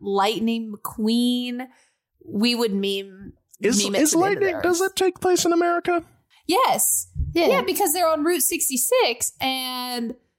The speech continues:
Speaker 1: they're racing. Where did they race? Did they race at, like, the L A
Speaker 2: Well,
Speaker 1: Coliseum or
Speaker 2: yeah, they come to the
Speaker 1: something?
Speaker 2: Coliseum, but do they say it's in L A?
Speaker 3: It has to be American because of just the context of it.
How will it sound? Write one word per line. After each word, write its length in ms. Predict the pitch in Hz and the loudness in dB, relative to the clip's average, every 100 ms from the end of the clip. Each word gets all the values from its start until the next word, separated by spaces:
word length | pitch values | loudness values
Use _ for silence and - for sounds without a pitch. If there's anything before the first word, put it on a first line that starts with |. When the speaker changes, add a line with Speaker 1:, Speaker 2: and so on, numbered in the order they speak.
| _ | _
Speaker 1:
they're 300 | 214 262 262 | 0 2 2
racing. 580 | 254 269 277 285 262 254 - | 2 0 0 0 -2 -4 -4
Where 160 | 247 277 | -2 -2
did 140 | 302 | 0
they 140 | 349 | -2
race? 440 | 254 254 185 196 - | 0 0 0 -2 -2
Did 160 | 247 | -4
they 140 | 214 269 | 0 4
race 260 | 427 466 381 | 4 4 0
at, 120 | - | 0
like, 240 | 285 262 | -2 -2
the 160 | 247 - | -2 0
L 180 | 175 220 | 2 2
A 140 | 233 226 | 2 2
Speaker 2:
Well, 160 | 135 147 | 2 2
Speaker 1:
Coliseum 480 | 208 - 180 180 | 0 0 2 2
or 40 | 135 | 2
Speaker 2:
yeah, 140 | 123 | 2
they 120 | 117 | 0
come 140 | 110 156 | 0 2
to 60 | 147 | 2
the 20 | |
Speaker 1:
something? 120 | 127 | 0
Speaker 2:
Coliseum, 640 | 127 113 - 117 95 82 - | 0 0 0 0 0 -2 -2
but 100 | 110 | 0
do 140 | 120 | 2
they 120 | 123 | 2
say 200 | 113 131 | 2 0
it's 180 | 139 151 | 0 0
in 60 | 160 | 0
L 180 | 139 120 | 2 2
A? 200 | 160 185 - _ _ _ _ _ | 0 -2 -8 _ _ _ _ _
Speaker 3:
It 120 | 285 302 | -2 0
has 200 | 339 370 | 0 0
to 100 | 403 | 0
be 160 | 339 311 | 0 4
American 560 | 254 240 233 226 202 | 4 4 0 0 0
because 340 | 202 214 214 208 | 0 -2 -8 -8
of 140 | 202 | -6
just 200 | 214 - | -6 -6
the 60 | - | -8
context 680 | - 185 190 - 165 - - | -2 -2 -2 -4 -6 -6 -4
of 160 | 165 | -4
it. 220 | 165 156 | -4 -6